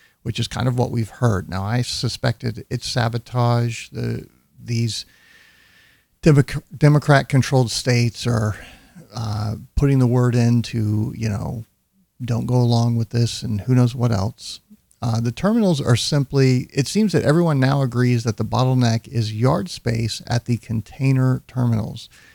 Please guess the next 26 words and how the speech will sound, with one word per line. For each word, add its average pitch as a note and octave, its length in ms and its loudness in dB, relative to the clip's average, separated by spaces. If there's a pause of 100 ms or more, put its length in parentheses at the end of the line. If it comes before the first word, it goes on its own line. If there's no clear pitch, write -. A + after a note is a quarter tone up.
(120)
The A#2+ 100 -6
terminals F3 420 2
are B2+ 60 2
simply B2+ 420 0
overflowing D3+ 580 2
with D3+ 140 -2
containers, C3 600 2
which A#2 220 -8
means A#2+ 400 0
they A2 340 -4
no A#2 200 2
longer D#3+ 320 0
have B2+ 200 0
space A#2+ 360 -4
to A2+ 100 -10
take B2 280 -4
in A#2+ 200 0
new F3 140 2
containers, A#2+ 640 0
either C#3 320 -2
from C3 280 -4
the B2 60 -2
ships - 420 -2 (100)
or E3+ 180 4
the C#3 100 -2
land. A2+ 440 0